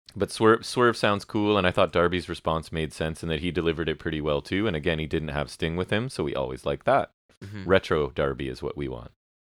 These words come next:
Speaker 2: Yes.
Speaker 1: Yep.
Speaker 2: Um, uh, Swerve was good. I like the way he talks. Darby was solid too. Um, speaking of retro Darby, Darby has been getting less creative with, and adventurous with his face paint.
Speaker 1: Oh boy.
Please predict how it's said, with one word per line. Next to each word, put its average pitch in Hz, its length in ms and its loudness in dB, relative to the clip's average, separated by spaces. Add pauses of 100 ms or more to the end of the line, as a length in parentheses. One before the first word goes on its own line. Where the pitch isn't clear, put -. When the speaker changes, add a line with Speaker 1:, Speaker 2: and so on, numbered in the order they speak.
(240)
Speaker 2:
Yes. - 720 -6
Speaker 1:
Yep. - 220 -4
Speaker 2:
Um, 104 400 -2 (680)
uh, 113 380 4
Swerve 131 420 2
was 127 100 -2
good. 113 160 4
I 110 60 6
like 110 160 0
the 113 80 -4
way 107 80 -2
he 104 80 -4
talks. 104 320 2
Darby 104 160 -2
was 98 80 -10
solid 101 260 -2
too. 107 340 -2
Um, 101 120 -6
speaking 110 320 -6
of 95 160 -10
retro 101 260 -6
Darby, 98 200 -4
Darby 110 320 2
has 120 100 -4
been 117 160 -4
getting 104 260 -2
less 104 200 -4
creative 101 360 -6
with, 98 160 -10
and 98 220 -8
adventurous 98 480 -8
with 98 160 -12
his 98 160 -12
face 98 240 -14
paint. 110 260 -8
Speaker 1:
Oh 82 140 -2
boy. 67 300 0